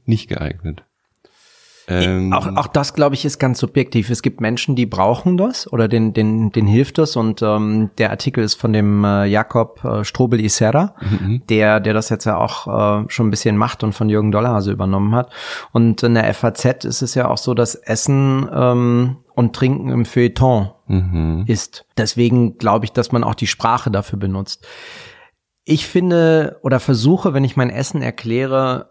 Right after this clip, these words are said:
Speaker 2: mehr in Bildern zu fassen. Und, ähm, das ist aber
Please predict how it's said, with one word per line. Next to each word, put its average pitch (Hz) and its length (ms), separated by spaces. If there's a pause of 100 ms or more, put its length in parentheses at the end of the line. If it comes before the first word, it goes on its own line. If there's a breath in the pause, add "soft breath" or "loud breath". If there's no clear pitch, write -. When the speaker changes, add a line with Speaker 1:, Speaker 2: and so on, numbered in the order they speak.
Speaker 2:
mehr 127 320
in 120 160
Bildern 120 680
zu - 180
fassen. 98 520 (280)
Und, 110 520
ähm, 107 760
das - 300 (140)
ist 143 220
aber 123 680